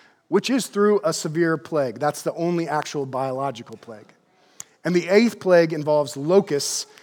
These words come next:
covering the face of the land so that no one can see the land.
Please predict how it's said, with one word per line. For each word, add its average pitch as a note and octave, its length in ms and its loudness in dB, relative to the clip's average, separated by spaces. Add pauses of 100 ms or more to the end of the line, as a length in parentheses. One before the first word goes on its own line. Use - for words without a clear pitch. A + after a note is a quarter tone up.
(240)
covering E3 420 0
the D3 80 -4
face D#3 540 -4
of D3 100 -8
the D3 80 -4
land C#3+ 520 -4 (380)
so - 180 -8
that D3 140 -6
no D3+ 140 -2
one D3+ 200 -2
can C#3+ 180 -10
see D#3+ 380 -4
the C3+ 160 -12
land. A2+ 420 -12